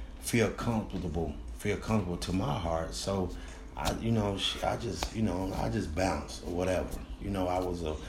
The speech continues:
I was a weak person. I was a weak man. I couldn't, you know, I couldn't handle this because,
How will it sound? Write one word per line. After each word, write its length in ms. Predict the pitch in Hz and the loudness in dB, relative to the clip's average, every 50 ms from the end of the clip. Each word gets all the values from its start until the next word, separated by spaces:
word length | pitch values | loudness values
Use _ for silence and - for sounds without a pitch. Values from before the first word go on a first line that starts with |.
| - - - - - | -10 -10 -10 0 2
I 100 | 92 95 | 4 4
was 140 | 92 90 | 4 2
a 40 | 87 | 0
weak 340 | 85 87 104 110 107 - - | 2 4 4 4 4 4 -2
person. 400 | - - 117 123 120 - - 80 80 - | -4 -2 0 0 -2 -2 -4 -4 -4 -4
I 40 | 95 | -6
was 140 | 92 87 90 | -4 -4 -2
a 40 | 90 | -2
weak 260 | 85 90 101 104 - | -2 -2 -2 -4 -4
man. 440 | - 98 104 117 131 - 67 58 50 53 - - - - - - - - - - - | -2 0 0 2 2 0 -2 -4 -6 -8 -8 -10 -10 -10 -10 -10 -10 -10 -10 -6 -2
I 120 | - 92 | -2 -2
couldn't, 540 | - - - - 104 98 87 92 85 82 82 - - - - - - - - - - - | -2 -4 -4 -4 -2 0 0 0 0 0 -2 -6 -8 -10 -10 -12 -12 -12 -12 -12 -10 -2
you 80 | - 104 | 2 4
know, 320 | 104 98 90 90 90 - - - - - - - - - - - - - - - - - - - - | 6 6 6 6 4 0 -2 -8 -12 -12 -12 -12 -10 -10 -12 -10 -10 -10 -10 -10 -10 -10 -12 -10 -2
I 100 | - 78 | 0 0
couldn't 280 | - - - 117 107 92 | 0 2 2 2 2 2
handle 300 | 76 104 117 113 104 87 | 2 2 2 2 2 0
this 300 | 82 71 58 - - - | 0 -2 -4 -4 -6 -8
because, 640 | - - 82 - - 90 92 92 87 85 76 - | -8 -8 -6 -4 -2 0 0 2 0 0 -2 -6